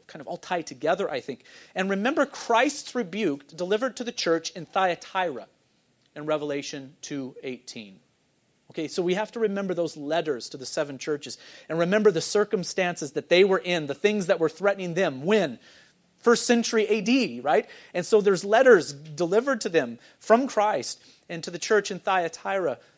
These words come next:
Christ said, "But I have this against you, that you tolerate that woman Jezebel, who calls herself a prophetess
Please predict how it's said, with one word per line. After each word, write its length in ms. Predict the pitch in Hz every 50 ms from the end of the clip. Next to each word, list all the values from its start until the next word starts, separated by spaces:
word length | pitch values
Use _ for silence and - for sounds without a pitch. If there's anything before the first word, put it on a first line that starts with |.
| _ _ _
Christ 340 | - - 170 160 156 - -
said, 300 | - 160 135 120 120 - _ _ _ _ _ _ _
"But 120 | 151 165 175
I 120 | 196 202
have 260 | 185 208 214 208 180
this 180 | 185 175 - -
against 480 | 151 135 180 202 214 - - - -
you, 200 | 131 120 110 104 _ _ _ _ _ _ _
that 140 | 160 160 165
you 120 | 165 156
tolerate 640 | - - - - 208 214 214 208 170 147 131 - -
that 180 | 143 - -
woman 280 | 165 170 170 160 147 135
Jezebel, 560 | - 170 175 190 196 214 202 143 143 120 113 -
who 140 | - 175 -
calls 380 | - - 196 196 202 196 -
herself 360 | - 143 - - 165 143 - 143
a 40 |
prophetess 720 | - - - 190 185 202 190 214 - - 147 117 - -